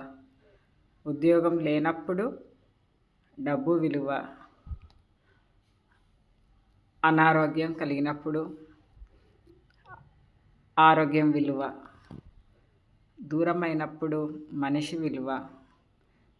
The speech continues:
జాగ్రత్త లేనప్పుడు జీవితం విలువ తెలుస్తుంది. ఇలా ఏదైనా సరే ప్రకృతి నుండి మనం పొందే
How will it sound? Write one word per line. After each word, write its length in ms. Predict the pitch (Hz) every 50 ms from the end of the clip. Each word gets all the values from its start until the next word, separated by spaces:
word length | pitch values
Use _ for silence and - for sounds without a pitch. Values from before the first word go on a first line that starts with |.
| _ _ -
జాగ్రత్త 420 | 151 151 151 151 156 156 - -
లేనప్పుడు 800 | 185 165 160 156 147 143 147 147 - - - 143 147 151 151 151 - - - - _ _ _ _ _ _ -
జీవితం 480 | 151 143 151 156 156 165 165 175 165 156
విలువ 440 | 151 135 127 143 135 139 139 139 - - - - _ _ _ _ _ _ _ -
తెలుస్తుంది. 720 | 139 139 139 151 - - - 160 139 131 123 123 - - - - - - _ _ _ _ _ _ _ _ _ _ _ _ _ _ _ _ _ _ _ _ _ _ _ _ _ _ _ _ _ _ _ _ -
ఇలా 200 | 160 151 156 156
ఏదైనా 540 | 156 151 151 151 147 156 175 175 180 190 196
సరే 480 | 190 - 156 147 143 143 139 - - - _ _ _ _ - -
ప్రకృతి 380 | 151 151 147 - 180 185 180 196
నుండి 240 | 190 196 190 185 185
మనం 280 | 180 170 160 151 151
పొందే 600 | 151 151 147 143 147 147 151 160 - - - -